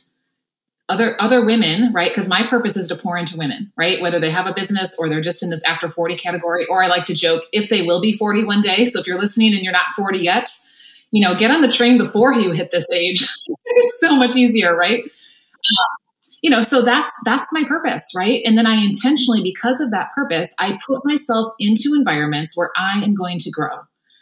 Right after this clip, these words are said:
right? So I put myself in faith con-, um, places. I put myself in communities and environments where it's gonna be about connection and where it's gonna be about purpose, so that I can serve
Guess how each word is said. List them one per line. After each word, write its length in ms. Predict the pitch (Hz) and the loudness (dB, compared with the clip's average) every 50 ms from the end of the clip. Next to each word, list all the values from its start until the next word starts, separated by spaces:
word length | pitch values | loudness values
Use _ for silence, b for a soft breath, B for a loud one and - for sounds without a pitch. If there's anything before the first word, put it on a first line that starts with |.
| b b | b b
right? 240 | - 165 175 180 - | -2 -2 0 0 -2
So 80 | - - | -2 -4
I 40 | - | -2
put 140 | - 220 | -2 0
myself 400 | 220 220 214 208 - 196 190 190 - - | 2 2 0 0 0 -2 -2 -2 -4 -4
in 180 | 180 175 170 156 | -4 -4 -4 -2
faith 240 | 196 190 190 - - - - _ _ _ - | -2 -2 -2 -2 -4 -10 -16 _ _ _ -10
con-, 140 | - 185 151 - | -8 -8 -6 -4
um, 260 | 170 160 151 156 147 160 | -4 -4 -4 -4 -4 -4
places. 300 | 156 156 151 - 147 147 | -4 -4 -4 -4 -6 -6
I 80 | 160 | -6
put 140 | 156 - 165 | -6 -6 -6
myself 340 | 185 180 165 196 190 185 - | -6 -4 -2 -4 -4 -2 -4
in 140 | 185 180 165 | -4 -6 -6
communities 580 | - 196 185 185 175 180 180 175 165 - - b b b b - | -6 -6 -6 -4 -2 -2 -2 -2 -4 -8 -12 b b b b -6
and 160 | 170 175 175 | -4 -4 -2
environments 520 | 170 160 175 175 180 175 170 165 160 - | -2 -2 -2 0 -2 -2 -4 -4 -6 -4
where 140 | 170 165 165 | -2 -2 0
it's 160 | 160 160 - | -2 -2 -4
gonna 160 | - 180 175 156 | -6 -8 -6 -4
be 140 | 175 175 | -4 -2
about 220 | 170 160 156 - - | -2 -2 -2 -4 -6
connection 600 | - - 185 170 170 - - - - - - - | -8 -8 -8 -8 -8 -8 -8 -8 -8 -8 -8 -8
and 100 | 165 165 | -8 -8
where 100 | 160 170 | -6 -6
it's 120 | 160 - - | -8 -8 -10
gonna 140 | 175 170 | -10 -8
be 120 | 156 170 175 | -4 -4 -2
about 220 | 165 160 143 - - - | -2 -2 -4 -6 -6 -8
purpose, 500 | 180 - - 117 120 - - - - B B B B B B B - | -8 -6 -4 -6 -6 -6 -8 -10 -12 B B B B B B B -14
so 440 | - - - - 208 214 220 208 | -12 -8 -4 0 0 2 2 2
that 380 | 202 196 196 185 160 170 214 - - - - - - _ _ _ _ _ - | 2 0 0 2 2 0 0 -2 -6 -10 -12 -12 -16 _ _ _ _ _ -6
I 100 | 165 175 | -4 -4
can 160 | 160 196 185 | -2 -4 -6
serve 460 | 160 - - 175 170 170 170 175 170 | -4 -2 -2 0 0 2 2 0 0